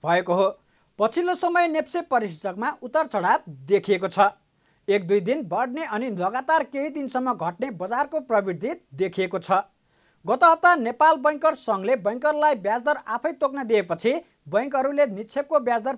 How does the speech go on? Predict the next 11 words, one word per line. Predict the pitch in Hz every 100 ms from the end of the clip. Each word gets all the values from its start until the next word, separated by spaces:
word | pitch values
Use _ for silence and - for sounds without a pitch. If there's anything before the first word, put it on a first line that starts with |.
| -
पन्ध्र | 214 262 302
प्रतिशतसम्म | 294 262 240 247 - 190 254
वृद्धि | 175 233 254 240
गरेका | 160 175 175
छन्। | 175 190 - _ _ _ _ 214
त्यसले | 254 359 359
पनि | 330 349
सेयर | 349 294 294
बजारमा | 233 202 196 262
प्रत्यक्ष | - 233 233 330 339
प्रभाव | 349 240 196 214